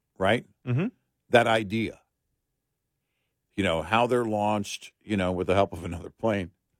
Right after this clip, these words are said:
Speaker 1: And, and then, you know, from there, okay, how far can it go? As Ron White said, "Well, probably all the way to the scene of the crash."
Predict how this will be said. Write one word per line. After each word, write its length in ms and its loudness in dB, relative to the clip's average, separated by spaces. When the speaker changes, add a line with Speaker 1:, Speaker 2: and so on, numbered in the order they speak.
Speaker 1:
And, 720 2
and 140 0
then, 460 0
you 100 0
know, 100 2
from 200 0
there, 320 2
okay, 400 0
how 480 -2
far 440 0
can 220 -2
it 160 -2
go? 380 2
As 180 -8
Ron 260 2
White 240 0
said, 320 0
"Well, 180 -2
probably 380 2
all 140 2
the 60 -4
way 120 0
to 60 -2
the 100 -4
scene 200 -4
of 60 -4
the 60 -6
crash." 360 -4